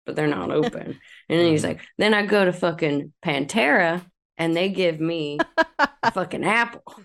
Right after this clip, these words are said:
Speaker 1: I almost, I almost beat her ass, and she could, I, she could take me. <laughs>
Speaker 2: Pantera?
Speaker 1: Yeah,
Speaker 3: Panera.
Speaker 1: Panera. He
Speaker 2: Oh.
Speaker 1: said Pantera.
Speaker 2: <laughs>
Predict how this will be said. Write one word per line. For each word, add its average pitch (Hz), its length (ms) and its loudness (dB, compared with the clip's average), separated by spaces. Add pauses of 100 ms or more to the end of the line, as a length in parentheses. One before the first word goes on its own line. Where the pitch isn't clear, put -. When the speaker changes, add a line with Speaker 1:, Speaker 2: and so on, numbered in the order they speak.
(640)
Speaker 1:
I - 220 -4
almost, 220 380 0 (180)
I - 120 0
almost 175 300 0
beat 202 200 2
her 190 120 0
ass, 220 380 -4
and 156 140 -10
she - 160 -2
could, - 160 -10
I, 226 200 -4
she - 200 -8
could - 160 -14
take 277 340 -4
me. 160 80 -14 (500)
<laughs> 196 80 -2 (640)
Speaker 2:
Pantera? 127 640 -8 (460)
Speaker 1:
Yeah, 185 420 -2
Speaker 3:
Panera. 240 380 0
Speaker 1:
Panera. - 300 4
He - 400 2
Speaker 2:
Oh. - 100 0
Speaker 1:
said 277 220 -2
Pantera. - 2000 0
Speaker 2:
<laughs> - 0 -